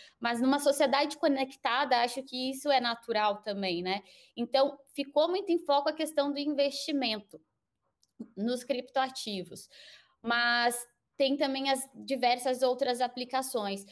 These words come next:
E o que eu quero realmente é trazer pro mercado conhecimento e educar o mercado, pra, justamente pra que a gente não tenha mais que ouvir, por exemplo, falarem sobre golpes que aconteceram na,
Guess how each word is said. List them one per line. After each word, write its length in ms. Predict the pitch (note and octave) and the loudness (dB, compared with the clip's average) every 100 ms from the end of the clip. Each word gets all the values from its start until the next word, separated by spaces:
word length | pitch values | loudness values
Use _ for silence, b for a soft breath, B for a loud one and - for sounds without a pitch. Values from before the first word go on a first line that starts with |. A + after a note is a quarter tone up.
| B - | B -4
E 120 | C4 | -4
o 60 | |
que 120 | C4 C#4 | 0 0
eu 80 | |
quero 260 | C4+ B3+ C#4+ | 2 2 2
realmente 440 | C#4+ C4 B3+ C4+ | 2 0 -2 -4
é 20 | C#4 | -4
trazer 520 | C#4 C4+ B3+ B3 C#4 | 0 0 2 2 0
pro 140 | F#4 | 0
mercado 600 | D#4 B3+ A#3 G#3 A#3+ A#3 | -2 -2 -2 0 0 -2
conhecimento 1040 | - C4+ C4 C4 D4 C#4+ A#3 A3 C4+ - D#4 | -6 -2 -2 -2 -4 -4 -4 -4 -6 -8 -6
e 200 | B3+ C#4+ | 0 0
educar 680 | D4 G#4+ - F4+ G#4 B4+ F#4 | 0 -2 -2 2 4 4 4
o 40 | |
mercado, 560 | B3+ - G#3+ G3 F#3+ G#3+ | 2 0 0 0 -2 0
pra, 220 | C4+ C#4 B B - | 0 0 B B -10
justamente 640 | C4 A#4+ C5 F#4+ D#4+ D#4 | -4 -2 0 2 0 0
pra 160 | D#4+ D#4+ | -2 0
que 80 | |
a 20 | D4+ | 0
gente 240 | C#4 C#4+ | 0 -2
não 180 | C#4 C#4 | -4 0
tenha 240 | B3+ B3 | -2 0
mais 280 | A#3+ A#3+ A#3+ | -2 -4 -4
que 120 | - | -4
ouvir, 680 | A3+ A3 G3 A#3 D4 D#4 B B _ | -2 -4 -8 -2 0 0 B B _
por 140 | B3 | 2
exemplo, 400 | A#3+ A#3+ A#3+ D4+ | 4 4 2 0
falarem 440 | B3 B3+ A#3+ A#3+ C4 | 0 2 2 2 0
sobre 300 | C4 A#3+ A#3 | -2 -2 -2
golpes 720 | F#3+ G3 A3+ C#4+ D#4 - A#3 | 0 4 6 4 2 -4 -6
que 100 | - | -6
aconteceram 800 | A3 A3 G#3+ G#3+ G#3+ G#3 G#3 G#3+ | -8 -10 -8 -8 -8 -6 -6 -4
na, 440 | G3 F#3 F3 E3+ | -4 -4 -4 -6